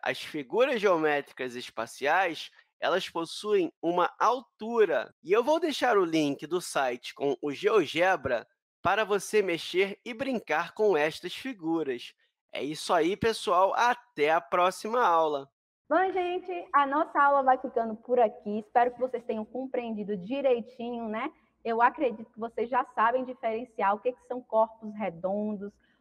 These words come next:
Speaker 2: o que que é um poliedro, né? Esses corpos redondos que também são chamados de não poliedros, né? E também já conseguem diferenciar aí o que que são figuras planas e o que que são sólidos geométricos, né? Lembrando que as figuras planas são figuras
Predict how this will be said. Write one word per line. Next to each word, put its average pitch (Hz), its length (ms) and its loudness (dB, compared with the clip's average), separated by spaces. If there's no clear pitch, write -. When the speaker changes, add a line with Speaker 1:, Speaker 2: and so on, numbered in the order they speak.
Speaker 2:
o 240 80 -8
que 285 180 -6
que 285 140 -4
é 262 40 2
um 262 140 -2
poliedro, 214 880 2
né? 226 160 -4
Esses - 160 -10
corpos 254 340 4
redondos 240 400 0
que - 80 -20
também 247 260 -2
são 269 140 -6
chamados 233 380 -4
de 233 60 -8
não 247 280 -4
poliedros, 277 680 0
né? 220 180 -2
E 320 80 4
também 381 420 2
já 359 160 2
conseguem 294 480 2
diferenciar 262 640 -2
aí 226 100 0
o 247 40 -6
que 302 140 -6
que - 80 -20
são 302 160 2
figuras 240 420 -2
planas 262 400 2
e 320 100 0
o 320 40 -6
que 320 140 -2
que - 120 -12
são 311 200 0
sólidos 254 480 2
geométricos, 254 840 -2
né? 254 200 -4
Lembrando 285 600 4
que - 180 -2
as 254 180 6
figuras 208 440 -4
planas 262 380 0
são 277 140 -4
figuras 285 520 -2